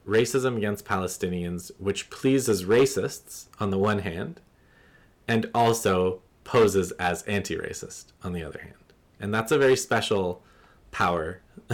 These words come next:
Um, that's a very special, um, way to get into racism,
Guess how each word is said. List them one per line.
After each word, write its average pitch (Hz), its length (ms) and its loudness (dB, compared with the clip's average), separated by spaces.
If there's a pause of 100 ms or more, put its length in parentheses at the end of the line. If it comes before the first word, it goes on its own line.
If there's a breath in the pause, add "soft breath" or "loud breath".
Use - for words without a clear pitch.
Um, 101 340 2 (340 loud breath)
that's 110 220 0
a 113 60 4
very 104 280 6
special, 98 800 0
um, 90 400 -6 (100)
way 110 320 4
to 107 80 4
get 101 240 2
into 110 640 4
racism, 92 680 0